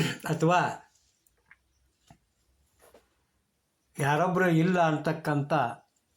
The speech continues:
ಅರ್ಥವನ್ನ ನಾವಿಲ್ಲಿ ತಿಳ್ಕೊಬೇಕು, ಬಳಸಬೇಕು. ಸೋರುತ್ತಿರುವಂಥ ಮನೆ ಮಾಳಿಗೆಯನ್ನ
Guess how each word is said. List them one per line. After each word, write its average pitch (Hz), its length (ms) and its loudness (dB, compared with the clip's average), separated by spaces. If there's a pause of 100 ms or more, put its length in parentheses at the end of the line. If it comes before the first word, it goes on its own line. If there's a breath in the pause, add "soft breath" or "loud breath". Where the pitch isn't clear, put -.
(220)
ಅರ್ಥವನ್ನ 147 600 -2
ನಾವಿಲ್ಲಿ 135 500 -2
ತಿಳ್ಕೊಬೇಕು, 160 880 -6
ಬಳಸಬೇಕು. 143 680 -4 (2250)
ಸೋರುತ್ತಿರುವಂಥ 190 800 0
ಮನೆ 175 380 2
ಮಾಳಿಗೆಯನ್ನ 160 640 2